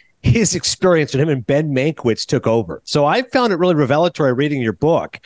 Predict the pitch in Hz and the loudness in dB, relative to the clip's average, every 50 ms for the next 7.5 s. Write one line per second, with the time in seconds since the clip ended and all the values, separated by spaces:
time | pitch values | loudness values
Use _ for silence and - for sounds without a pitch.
0 | - - - - - - - - 127 135 147 - - 208 202 - - 160 131 120 | -20 -20 -20 -20 -20 -18 -8 -4 0 0 0 2 2 0 0 0 0 -2 -2 0
1 | - 151 160 143 123 131 139 160 156 - 104 90 92 107 120 131 143 151 143 - | 0 0 0 2 2 0 0 0 -2 -4 -4 -2 -2 -2 0 0 0 -2 -2 -2
2 | 135 135 123 113 113 90 101 95 80 _ _ _ - - 139 139 131 - - 120 | -2 -2 0 -2 -2 -2 -4 -6 -6 _ _ _ -4 -2 0 0 0 0 0 0
3 | 123 120 113 - 117 104 95 - - 123 120 120 113 117 117 110 92 - 101 92 | 0 -2 -2 -2 -2 -2 -2 -2 -2 -2 0 0 0 0 0 -2 -2 -4 -4 -4
4 | 82 - _ _ _ - _ _ _ _ _ _ _ _ _ - 123 - - - | -6 -8 _ _ _ -20 _ _ _ _ _ _ _ _ _ -2 0 0 0 0
5 | 139 147 147 139 - - 151 139 135 - - 139 117 110 - 113 104 101 113 120 | 0 0 0 -2 -2 -2 -2 -2 -2 -2 -2 -2 -2 -2 -2 -2 0 0 0 0
6 | 120 117 113 - - 131 113 110 107 - _ _ - - - _ _ - 135 131 | 0 0 0 -2 -2 -2 -2 -2 -4 -8 _ _ -20 -20 -20 _ _ -4 -4 -2
7 | 135 135 135 131 135 135 127 127 127 | -2 -2 -2 0 0 0 2 0 -2